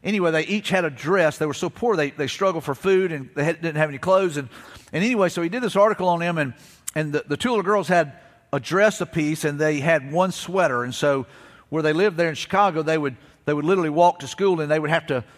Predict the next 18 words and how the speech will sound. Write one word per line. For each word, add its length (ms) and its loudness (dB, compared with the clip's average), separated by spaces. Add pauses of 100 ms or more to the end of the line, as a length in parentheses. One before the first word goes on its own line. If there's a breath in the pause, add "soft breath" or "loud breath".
(120)
take 240 -2
the 140 -4
sweater 360 0
off 160 4
halfway, 520 0
and 160 -8 (240 loud breath)
one 220 -2
would 120 -2
wear 200 0
the 260 -6
sweater 360 -2
the 120 -6
rest 260 -2
of 60 -6
the 80 -4
way. 300 -2 (520 loud breath)
And, 260 -2
um, 300 0